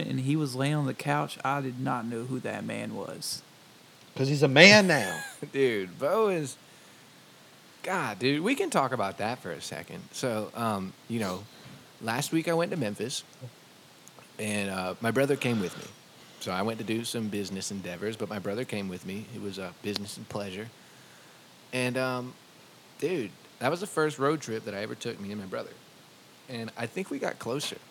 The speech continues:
Speaker 3: I don't know, man. We talked a lot. We vibed.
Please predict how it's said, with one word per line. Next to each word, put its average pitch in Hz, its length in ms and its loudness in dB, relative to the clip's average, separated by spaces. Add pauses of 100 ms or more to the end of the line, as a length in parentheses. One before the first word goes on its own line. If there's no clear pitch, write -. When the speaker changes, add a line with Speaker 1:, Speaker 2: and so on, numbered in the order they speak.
(1120)
Speaker 3:
I 135 100 -2
don't 160 120 0
know, 170 140 0
man. 113 260 -6 (260)
We 117 100 -4
talked 135 320 -2
a 143 60 0
lot. 143 320 2 (1120)
We 113 140 2
vibed. 123 580 -4